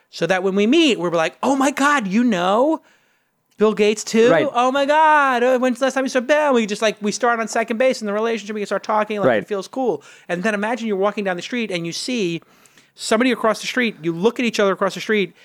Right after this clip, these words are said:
Speaker 1: and it says seventy-eight percent match in terms of our interests. And you're like, "Well, that's weird."
Speaker 2: <laughs> It must
Speaker 1: Wow.
Speaker 2: be fate.
Speaker 1: Yeah,
Speaker 2: Yeah.
Speaker 1: exactly.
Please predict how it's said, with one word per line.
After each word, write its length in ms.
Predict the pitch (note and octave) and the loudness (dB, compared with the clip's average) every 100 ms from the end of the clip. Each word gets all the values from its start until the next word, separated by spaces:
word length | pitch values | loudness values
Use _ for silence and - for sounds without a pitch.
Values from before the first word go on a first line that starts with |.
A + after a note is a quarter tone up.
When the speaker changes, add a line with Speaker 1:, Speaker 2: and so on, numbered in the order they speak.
| _ | _
Speaker 1:
and 100 | E3+ | -4
it 80 | E3+ | -2
says 200 | - F3 | -2 -4
seventy-eight 500 | - A3+ A3+ A#3 A3 | -2 0 4 4 2
percent 300 | G#3+ - F#3 E3+ | -2 -4 -6 -4
match 460 | E3 C#3 - - _ _ _ | -6 -6 -8 -14 _ _ _
in 100 | F3+ | -10
terms 280 | - F3+ E3 | -4 -4 -2
of 120 | D#3+ | -2
our 200 | D3+ D3 | 0 0
interests. 600 | F3 F3 - C3 - - _ _ _ _ _ - | -2 -6 -10 -12 -14 -18 _ _ _ _ _ -10
And 80 | E3+ | -4
you're 120 | F3 | -2
like, 220 | D#3+ C#3+ | 0 -2
"Well, 120 | C3 | -2
that's 280 | D3+ A3 - | 0 -2 -4
weird." 300 | D#3+ E3+ D3 | -6 -2 0
Speaker 2:
<laughs> 180 | C#3+ F#3 G#3+ F3+ F3 D#3+ D#3+ E3 - - G#3 A3+ F#3+ | 2 4 4 2 2 0 -2 -2 -6 -6 -8 -8 -2
It 120 | F#3+ F#3+ | 0 4
must 180 | C4 A3+ | 4 4
Speaker 1:
Wow. 200 | C4+ A#3+ | 2 4
Speaker 2:
be 60 | |
fate. 320 | D#4 B3+ - - - - - | 2 0 -4 -14 -20 -20 -4
Speaker 1:
Yeah, 220 | F#3 F#3+ | -2 0
Speaker 2:
Yeah. 60 | - | -2
Speaker 1:
exactly. 500 | - G#3 G#3 D3 | -2 0 -2 -8